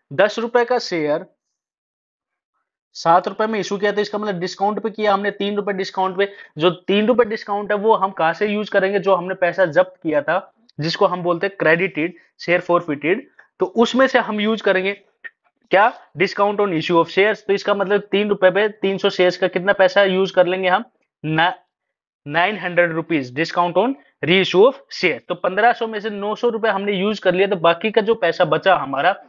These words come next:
कितना? सिक्स हंड्रेड will be transferred to the capital reserve account। आंसर कितना आएगा हमारा? सिक्स थाउजेंड, सिक्स हंड्रेड, C will be the answer। नेक्स्ट क्वेश्चन देखो, थर्टी थ्री में क्या बोला है?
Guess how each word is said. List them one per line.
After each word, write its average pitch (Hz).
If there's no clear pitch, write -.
कितना? 185
सिक्स 233
हंड्रेड 185
will 180
be 175
transferred 165
to 147
the 240
capital 175
reserve 160
account। 156
आंसर 160
कितना 160
आएगा 156
हमारा? 160
सिक्स -
थाउजेंड, 165
सिक्स -
हंड्रेड, 180
C 185
will 151
be 139
the 226
answer। -
नेक्स्ट 226
क्वेश्चन 226
देखो, 202
थर्टी 180
थ्री 147
में 170
क्या -
बोला 147
है? 180